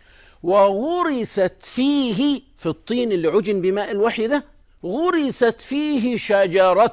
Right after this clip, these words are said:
النبوة. الله، ده الراجل ده خلى شعرنا يعني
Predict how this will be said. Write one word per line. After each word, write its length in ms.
النبوة. 960
الله، 160
ده 100
الراجل 360
ده 100
خلى 320
شعرنا 1080
يعني 520